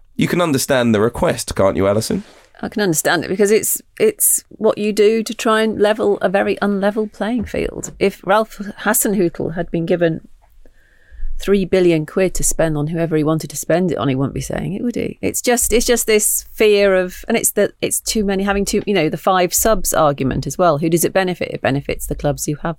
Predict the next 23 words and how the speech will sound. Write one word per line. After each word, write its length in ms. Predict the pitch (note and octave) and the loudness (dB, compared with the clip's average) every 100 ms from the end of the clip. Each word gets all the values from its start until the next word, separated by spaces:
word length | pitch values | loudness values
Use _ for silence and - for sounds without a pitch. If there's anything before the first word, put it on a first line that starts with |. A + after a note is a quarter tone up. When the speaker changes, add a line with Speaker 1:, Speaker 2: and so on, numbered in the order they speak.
| - | -12
Speaker 2:
five 480 | - D3 C#3 D3+ C#3 - - _ | -10 -6 -4 -6 -8 -12 -20 _
more 320 | D3+ D3 D3 | 0 4 2
brilliant 420 | B2+ D#3 D#3 D#3 - | 2 2 4 2 0
players 320 | E3+ F3 E3 | -2 -2 -2
on 80 | E3 | 0
the 80 | |
bench 240 | D#3+ E3+ - | 0 0 -2
than 160 | E3+ | -4
you 160 | F3+ G#3+ | -2 -2
do. 180 | C#3 - - - - - | -2 -4 -8 -18 -20 -18
So 140 | - F#3 | -2 2
you 200 | F#3 F#3 | 2 2
just, 220 | F#3 - | 0 0
you're 140 | F3+ | 2
just 340 | G3+ G#3+ - - | 2 0 -2 -4
simply 400 | - A#3 G#3 F#3 | 0 0 0 -2
trying 300 | - E3+ D#3+ | 0 0 0
to 120 | - | 0
level 300 | D#3+ D3+ E3 | 0 2 2
up. 160 | E3 - | 2 2
But 120 | F#3 | 0
it 80 | - | 2
doesn't, 320 | A#3 A3 - | 0 -2 -6